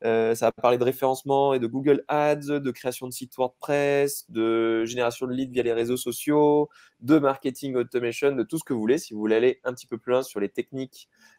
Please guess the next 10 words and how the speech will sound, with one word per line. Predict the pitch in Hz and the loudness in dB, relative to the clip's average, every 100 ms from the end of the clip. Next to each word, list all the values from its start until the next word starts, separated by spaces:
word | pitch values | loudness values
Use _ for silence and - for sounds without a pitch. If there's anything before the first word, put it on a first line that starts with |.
| - | -4
euh, | 90 87 | 0 0
digitales. | 110 160 143 101 120 160 175 - _ - | 0 -2 0 2 6 6 2 -6 _ -4
Et | 127 | -4
puis | 117 | -4
sinon, | 107 113 107 123 143 | -8 -2 2 2 2
eh | 101 | -2
ben, | 98 98 | -2 -2
j'ai | 104 92 | -4 -8
plus | - 135 135 _ | -2 -2 -2 _
qu'à | - 113 110 | -4 0 0